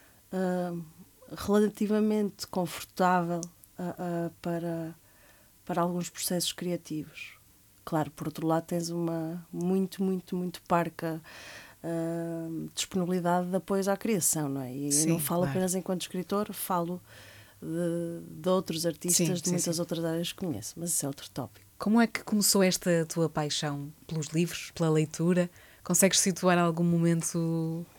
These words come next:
Speaker 2: no tempo em que percebeste que
Speaker 1: Uhum.
Speaker 2: não era possível viveres
Speaker 1: <laughs>
Speaker 2: sem livros? <laughs>
Speaker 1: Olha,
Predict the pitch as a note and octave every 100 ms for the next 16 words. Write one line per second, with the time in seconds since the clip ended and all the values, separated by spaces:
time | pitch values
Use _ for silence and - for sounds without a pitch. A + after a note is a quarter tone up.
0 | - E3+ E3+ D#3+ F3+ E3+ E3 - D#3+ D#3+
1 | D3 C#3+ - - - D#3+ D#3 - - A3+
2 | A#3 G3 G3 E3+ D#3 D#3 - - D#3+ C#3+
3 | D3 C#3+ D3 C#3+ C#3+ - - - - -
4 | - C4 D4 A3+ C4+ B3+ F#3+ G3+ - G3+
5 | G3+ F#3 E3+ E3 F#3+ - F#3+ - F3+ F#3+
6 | - D#3+ - - - - - A3+ G#3+ F#3
7 | F#3